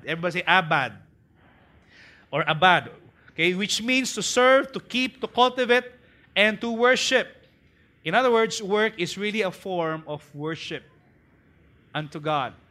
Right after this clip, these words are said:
So next time you work, may it be a time of worship. You know, Disney have a vision statement that they tell the employees. Basically, it's a simple vision statement.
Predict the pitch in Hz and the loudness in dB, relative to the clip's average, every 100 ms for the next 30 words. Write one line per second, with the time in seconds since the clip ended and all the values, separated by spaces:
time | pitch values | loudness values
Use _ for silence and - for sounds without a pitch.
0 | _ _ _ _ _ _ _ _ _ - | _ _ _ _ _ _ _ _ _ -6
1 | 170 214 - - 233 233 233 214 - _ | -2 0 0 2 4 4 2 -6 -14 _
2 | _ _ _ _ _ _ _ _ _ _ | _ _ _ _ _ _ _ _ _ _
3 | - 151 170 226 233 233 - _ _ _ | -8 -4 2 2 2 -2 -20 _ _ _
4 | _ _ - - 170 180 170 175 180 175 | _ _ -18 -4 -2 -2 -2 -2 0 -2
5 | 170 170 - 170 156 151 147 196 208 196 | -2 -4 -10 -8 -8 -6 -6 -4 -4 -6
6 | - _ _ _ _ _ _ _ _ _ | -10 _ _ _ _ _ _ _ _ _
7 | _ _ _ _ _ - - 143 208 254 | _ _ _ _ _ -20 -18 -4 0 0
8 | 202 190 165 185 - - - - - - | -2 -4 -4 -6 -14 -20 -20 -20 -8 0
9 | 180 180 180 151 214 196 196 - 196 185 | 0 0 0 4 4 2 -6 -4 -2 -2
10 | 185 151 117 _ - 139 143 170 175 170 | -4 -12 -12 _ -14 -10 -6 -4 -4 -4
11 | 160 156 160 156 147 127 107 - 131 160 | -4 -4 -8 -8 -8 -8 -12 -14 -6 -6
12 | 175 180 180 151 185 185 180 160 165 - | -4 -4 -4 -4 -8 -6 -6 -6 -8 -8
13 | 156 147 131 | -8 -8 -12